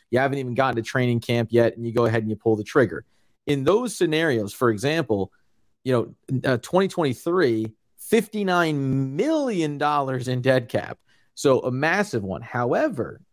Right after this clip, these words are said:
if you flip it over to a trade post June one, those dead cap numbers become significantly less. Thirteen million, thirteen million again, all the way down the line. Now the cap savings goes up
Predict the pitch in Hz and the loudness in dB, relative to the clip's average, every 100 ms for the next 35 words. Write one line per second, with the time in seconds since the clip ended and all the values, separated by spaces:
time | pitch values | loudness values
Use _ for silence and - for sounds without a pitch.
0 | - 131 127 120 180 180 165 165 147 - | 0 0 0 0 -2 0 0 0 -2 0
1 | 127 120 - 143 139 120 - - 226 294 | -2 -2 -2 0 0 -2 -12 0 0 0
2 | - - 127 123 113 104 101 80 147 151 | -4 -6 0 2 2 0 -2 -2 -4 -6
3 | _ _ _ _ 131 127 151 180 190 196 | _ _ _ _ -2 0 0 -2 0 -2
4 | 185 156 185 180 131 120 139 123 139 - | -2 -2 -2 0 -2 -2 -6 -2 -2 0
5 | 151 135 127 - 127 123 127 123 147 107 | -4 0 0 2 0 0 0 2 2 0
6 | - - - _ - - 151 156 - 170 | -6 -14 -20 _ -6 2 4 2 -2 0
7 | 180 180 147 131 113 104 92 - _ - | 0 2 2 2 0 -2 -6 -12 _ -10
8 | - 147 156 160 151 147 147 143 123 156 | 2 2 2 -4 -2 0 0 0 2 2
9 | 117 113 139 185 208 196 165 156 147 131 | 2 -2 -2 0 2 2 2 0 0 -2
10 | 127 160 113 90 - _ _ 127 123 120 | 0 2 0 -4 -14 _ _ 0 0 0
11 | 131 131 - 139 131 160 165 135 127 123 | -2 -4 0 0 2 -2 -2 2 2 2